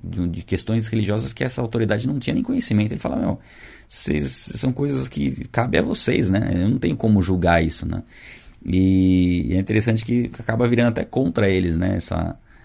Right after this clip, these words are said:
essa acusação, porque era uma acusação infundada. Então nós, como cristãos, não precisamos temer, se nós estivermos em obediência a Deus, nenhum tipo de acusação, porque o próprio Deus vai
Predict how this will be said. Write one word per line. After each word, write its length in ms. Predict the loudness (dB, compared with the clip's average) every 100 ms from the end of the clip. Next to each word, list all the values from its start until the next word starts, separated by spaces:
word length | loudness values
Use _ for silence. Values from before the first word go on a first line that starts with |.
| _
essa 200 | -8 -4
acusação, 720 | -4 -2 -2 -2 -2 -2 -4 -6 -14 -10
porque 180 | -4
era 60 | 0
uma 120 | 0
acusação 460 | -2 -4 -4 -4 -4
infundada. 520 | -4 -4 -2 0 0
Então 160 | -2 0
nós, 280 | 2 0 -2
como 180 | -4
cristãos, 640 | -2 -4 -4 0 0 -2 -6 -20 -20 -20 -16 -4
não 180 | -2
precisamos 500 | 0 -2 0 2 0
temer, 520 | 0 0 2 2 2 0
se 100 | -2
nós 160 | -2
estivermos 360 | -2 -4 -2 0
em 60 | 0
obediência 580 | 0 0 0 -2 -2
a 20 | -2
Deus, 300 | 2 2 2
nenhum 180 | 0
tipo 240 | -2 -4 -6
de 80 | -6
acusação, 600 | -6 -6 -6 -4 -4 -6 -12 -20 -20 -20 -14
porque 180 | -8 -6
o 60 |
próprio 320 | -4 -4 -2
Deus 340 | 2 4 4 4
vai 220 | 2